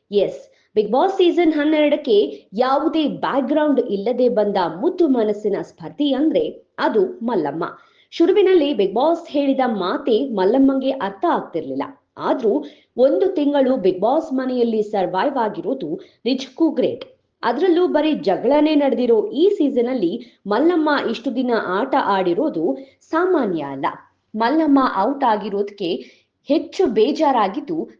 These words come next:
ಧ್ರುವಂತ್ ಹಾಗೂ ರಕ್ಷಿತಾ. ರಕ್ಷಿತಾ ಅಜ್ಜಿ ಅಜ್ಜಿ ಅಂತ ಮಲ್ಲಮ್ಮನ ಜೊತೆ ಹೆಚ್ಚಿನ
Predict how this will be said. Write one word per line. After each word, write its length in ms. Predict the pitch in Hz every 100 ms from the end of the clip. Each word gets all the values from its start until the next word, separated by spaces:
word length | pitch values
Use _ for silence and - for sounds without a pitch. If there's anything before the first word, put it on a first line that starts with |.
| _
ಧ್ರುವಂತ್ 440 | 202 208 294 359 370
ಹಾಗೂ 500 | 277 277 165 - -
ರಕ್ಷಿತಾ. 800 | 262 220 - 156 180 - - _ -
ರಕ್ಷಿತಾ 680 | 151 143 - 339 339 233 -
ಅಜ್ಜಿ 360 | 254 254 240 349
ಅಜ್ಜಿ 400 | 349 277 262 277
ಅಂತ 220 | 277 311 202 226
ಮಲ್ಲಮ್ಮನ 560 | 208 214 320 302 269 226
ಜೊತೆ 280 | 262 294 156 196 - - -
ಹೆಚ್ಚಿನ 500 | 302 294 - 349